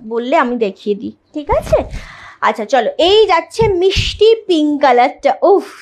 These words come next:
দারুণ দেখতে। ব্লাউজ পিস প্রত্যেকটা রয়েছে একদম সেম, মানে প্লেনের ওপর ব্লাউজ পিস রয়েছে, হাতায় এরকম একটা বর্ডার পাচ্ছ, ঠিক আছে? এগুলো ব্লাউজ পিস বানিও, খুব সুন্দর। বারো মাস এগুলো নাইন ফিফটি,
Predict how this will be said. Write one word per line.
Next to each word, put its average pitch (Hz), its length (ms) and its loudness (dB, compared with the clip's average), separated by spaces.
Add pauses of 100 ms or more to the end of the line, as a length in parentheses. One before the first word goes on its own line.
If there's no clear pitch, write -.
(140)
দারুণ 285 440 2 (140)
দেখতে। 226 320 0 (760)
ব্লাউজ 302 340 2
পিস 427 120 0 (100)
প্রত্যেকটা 403 500 -2 (140)
রয়েছে 277 280 2 (140)
একদম 269 260 -4 (160)
সেম, 269 200 0 (120)
মানে 240 120 0 (100)
প্লেনের 311 400 0
ওপর 339 120 -4 (100)
ব্লাউজ 247 320 2
পিস 330 140 -6 (100)
রয়েছে, 311 200 -2 (100)
হাতায় 233 260 0
এরকম 220 280 -4
একটা 247 160 -6 (220)
বর্ডার 190 340 -4
পাচ্ছ, - 180 -16 (140)
ঠিক 415 160 -4
আছে? 311 140 0
এগুলো 285 200 -2
ব্লাউজ 226 300 2
পিস 294 120 -6 (120)
বানিও, 202 300 -4 (200)
খুব 392 120 -6 (100)
সুন্দর। 214 260 -12 (480)
বারো 294 220 2 (120)
মাস 339 180 2 (100)
এগুলো 359 160 0 (120)
নাইন 294 160 0 (100)
ফিফটি, 277 300 -4